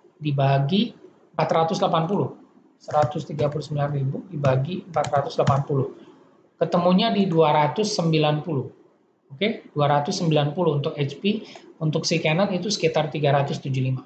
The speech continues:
Ya, kurang lebih masih oke, karena range-nya masih di tiga ratus sampai lima ratus. Nah,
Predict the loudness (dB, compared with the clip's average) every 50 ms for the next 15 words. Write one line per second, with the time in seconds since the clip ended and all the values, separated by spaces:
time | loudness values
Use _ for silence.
0 | -4 0 2 2 2 2 2 2 0 0 0 0 0 0 0 0 0 -2 -2 0
1 | 0 -2 0 0 0 0 2 2 2 0 0 0 0 0 0 0 0 0 0 -2
2 | -2 -2 0 2 2 2 2 2 0 0 -2 -2 0 0 0 0 0 -2 -4 -8
3 | -10 -12 -12 -10 -10 -10 -10 -12 -18 -20 -20 -20 -20 -20 -20 -20 _ _ _ -2
4 | 0 0 0 0 -2 -8